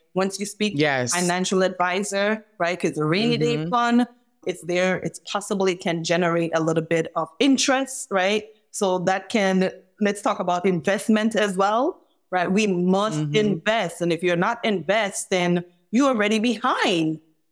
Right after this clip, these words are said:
Speaker 1: right? You
Speaker 2: Mm-hmm.
Speaker 1: are already
Speaker 2: Mm-hmm.
Speaker 1: behind. So how can you
Speaker 2: Mm-hmm.
Speaker 1: invest? How can you start putting away rainy day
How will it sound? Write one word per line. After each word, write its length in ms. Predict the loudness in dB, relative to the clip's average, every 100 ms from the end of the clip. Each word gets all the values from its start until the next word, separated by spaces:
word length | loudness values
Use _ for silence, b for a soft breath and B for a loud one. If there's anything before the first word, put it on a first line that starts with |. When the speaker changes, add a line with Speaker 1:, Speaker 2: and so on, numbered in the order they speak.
| _ -4
Speaker 1:
right? 320 | -2 0 0
You 400 | 0 0 2 2
Speaker 2:
Mm-hmm. 100 | 2
Speaker 1:
are 320 | 0 0 -2 -2
already 680 | -2 0 0 0 0 0 -2
Speaker 2:
Mm-hmm. 80 | -4
Speaker 1:
behind. 720 | -6 -4 -2 -2 -2 -4 -4
So 260 | -2 0 0
how 240 | 0 -2
can 300 | -2 -2 0
you 120 | 0 0
Speaker 2:
Mm-hmm. 120 | 0
Speaker 1:
invest? 600 | -2 -4 -2 0 -2 -6 -18 b -4
How 100 | -4
can 260 | -2 -2 -2
you 80 | -4
start 340 | -2 -2 -2
putting 240 | -2 0 2
away 260 | 2 2
rainy 320 | 0 0 0 -2
day 180 | -4